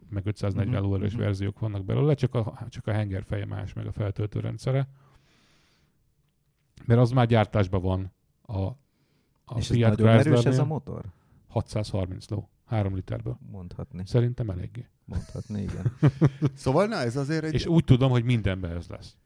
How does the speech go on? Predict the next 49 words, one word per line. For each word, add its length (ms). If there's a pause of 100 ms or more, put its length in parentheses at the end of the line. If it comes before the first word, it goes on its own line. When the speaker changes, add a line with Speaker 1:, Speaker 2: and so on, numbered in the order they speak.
(680)
Speaker 1:
Tehát 180
az 80
összes 300
Ferrari 320
motort, 380
ami 120
eddig, 240
me-, 120
most 260
ed-, 340
idáig 340
a 60
Ferrari 340
fejlesztett 500
nekik, 440
meg 160
ő, 100
meg 140
Speaker 2:
Mhm. 40
Speaker 1:
ott 180
is 100
gyártottak 560
dolgokat, 540 (960)
de 100
ezeket 300
most 160
kidobálják, 760 (180)
mert 400
a 60
Ferrari 380
k-, 300
egy 140
külön 300
cég, 480
most, 280
most 140
már 100
talán 240
négy 300
éve, 180
vagy 140
mi, 100
nem 240
is, 80
nem 120
is 80
tudom, 240
valahogy 340
így, 220